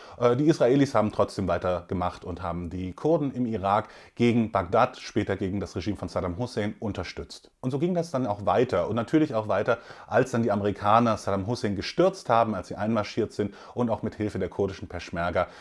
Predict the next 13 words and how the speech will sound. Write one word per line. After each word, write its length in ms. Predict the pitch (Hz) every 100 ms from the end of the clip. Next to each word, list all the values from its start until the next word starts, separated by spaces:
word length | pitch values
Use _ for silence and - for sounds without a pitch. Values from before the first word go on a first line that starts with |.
| -
die 140 | - 113
irakische 480 | 95 95 104 - 82
Armee 280 | 87 90
besiegt 440 | 85 87 131 165 -
haben, 380 | 113 113 113 110 - - -
äh, 180 | 107 101
damals 540 | 101 107 104 107 -
und 120 | 98
in 80 | 90
der 120 | 87
Zeit 260 | - 92 85
danach. 400 | 87 95 113 -
Das 400 | 85 - -